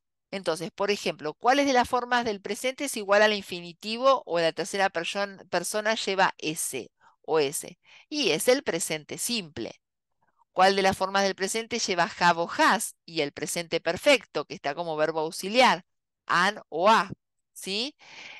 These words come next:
Y en estos casos, ¿cómo se traduce? A o an, dijimos. ¿En cuáles de las formas del presente uno de los verbos termina con I N G, que sería el último? Sería en los que dice continuo, presente continuo o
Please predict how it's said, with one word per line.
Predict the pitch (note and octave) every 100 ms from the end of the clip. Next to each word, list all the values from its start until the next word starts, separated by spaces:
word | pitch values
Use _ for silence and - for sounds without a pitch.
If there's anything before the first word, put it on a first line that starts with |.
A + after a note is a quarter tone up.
| _
Y | - G#3 F#3+
en | F3+ F3 F3+
estos | A#3 G#3+ -
casos, | A3 A#3 C4+
¿cómo | - G3+ G3+
se | G3
traduce? | F#3+ G#3 A3 A3 D#4 D#4+ - -
A | F3+ G#3+ -
o | E3 E3+
an, | D3+ C3 -
dijimos. | - - _ _ - _ _ _ _ _ _
¿En | D#3+ E3
cuáles | - E3 E3+ F3
de |
las | E3+ F3
formas | F3 F3+ F#3
del | F3+
presente | - F#3+ - B3+ G3 D#3+ -
uno | G3 F#3+
de | F3+
los | F3
verbos | F#3+ F#3+ F3+
termina | D#3+ E3 E3+ E3+
con | E3+ F3
I | F3+
N | F#3 G3
G, | - D4 C#4
que | A#3+
sería | - C#3+ D3+
el | E3+ B3
último? | B3 - A#3+ C4
Sería | - D#3 F3 F3
en | - D#3+
los | D#3
que | - C3+
dice | F3 - F3
continuo, | - E3 G3+ - D#4 B3+ B3 C4+ D#4 _ _ _ _ _ _ _
presente | C3+ D#3 E3 E3 F3
continuo | E3 E3 F3+ F#3+ G3+ -
o | - F3 F3+ F#3